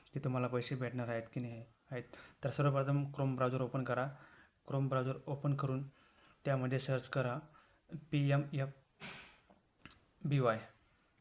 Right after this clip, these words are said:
पीएमएफबीवाय सर्च केल्यानंतर पहिल्या टॅबवर आपल्याला क्लिक करायचे आहे. ते प्रधानमंत्री फसल विमा योजना या टॅबला आपल्याला क्लिक करून घ्यायचे. येथे क्लिक केल्यानंतर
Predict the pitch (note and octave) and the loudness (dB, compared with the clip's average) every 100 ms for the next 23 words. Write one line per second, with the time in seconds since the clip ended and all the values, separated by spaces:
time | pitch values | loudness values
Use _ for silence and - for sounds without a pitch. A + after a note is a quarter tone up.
0 | _ B2+ B2+ C3+ B2 B2+ B2+ B2+ C3+ B2+ | _ -2 0 0 -2 -2 0 0 -2 -4
1 | - B2+ B2+ B2 C3 - C3+ B2+ C3 B2+ | 0 0 2 0 -4 -2 0 2 2 2
2 | A#2+ B2 B2 B2 B2+ C#3+ B2+ - B2 A2+ | 0 0 -2 -2 -2 -4 -6 -4 -4 -4
3 | A#2+ A2+ - B2 B2 B2 A#2+ A#2 C3+ - | -8 -8 -8 -6 -2 -2 -4 -4 -6 -6
4 | - C3+ B2+ A#2+ C3+ C3 A#2 A#2+ - _ | -4 -4 -4 -4 -4 -2 -4 -6 -12 _
5 | - - - - - A3+ - _ - C#3+ | -20 -20 -20 -20 -20 -20 -20 _ -2 0
6 | C3 C#3+ C3+ B2 B2+ B2+ A#2+ F3 F#3+ _ | 0 0 0 2 0 0 -2 -2 -4 _
7 | _ _ C#3+ C3+ - C#3 C3+ A#2 A#2+ A#2+ | _ _ -2 -2 0 0 2 -2 -4 -10
8 | - - _ - - - C#3+ E3 - D#3 | -14 -20 _ -20 -16 -2 0 0 0 -2
9 | D#3 D3 C#3 C#3 C3+ C3 | 0 2 6 4 4 -2